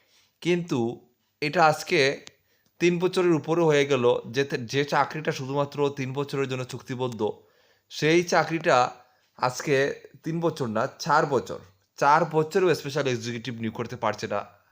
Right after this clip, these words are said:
সরকার, ত্রিপুরা সরকার। এটা বলবো ত্রিপুরার খুবই একটা নিকৃষ্ট একটা কাজ বেকারদের সাথে, খুবই অন্যায় একটা কাজ বেকারদের সাথে। যে চাকরি ত্রিপুরা গভর্নমেন্ট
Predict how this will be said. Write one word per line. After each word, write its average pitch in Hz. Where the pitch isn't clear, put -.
সরকার, -
ত্রিপুরা 117
সরকার। -
এটা 131
বলবো 165
ত্রিপুরার 165
খুবই 190
একটা 160
নিকৃষ্ট 151
একটা 147
কাজ 139
বেকারদের 131
সাথে, -
খুবই 180
অন্যায় 147
একটা 170
কাজ 147
বেকারদের 135
সাথে। -
যে 120
চাকরি 151
ত্রিপুরা 139
গভর্নমেন্ট 123